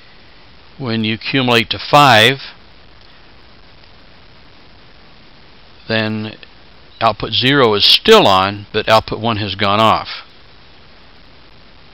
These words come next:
When we accumulate, now remember, we're only comparing one bit here for the first output zero.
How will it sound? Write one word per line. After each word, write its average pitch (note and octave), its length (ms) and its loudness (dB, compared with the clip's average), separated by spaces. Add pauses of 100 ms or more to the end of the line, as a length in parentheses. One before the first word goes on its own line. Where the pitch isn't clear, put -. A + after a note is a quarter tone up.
(1200)
When A2+ 120 -10
we G#2 80 -8
accumulate, A#2+ 560 -2
now A#2 120 -2
remember, C3 240 2
we're B2 300 2
only C#3+ 140 4
comparing C3 500 0
one B2+ 220 -2
bit A#2+ 240 4
here F#2+ 300 -8 (880)
for A2 320 0
the G2+ 160 -4
first - 680 0 (2000)
output A2 320 -6
zero. G2+ 460 0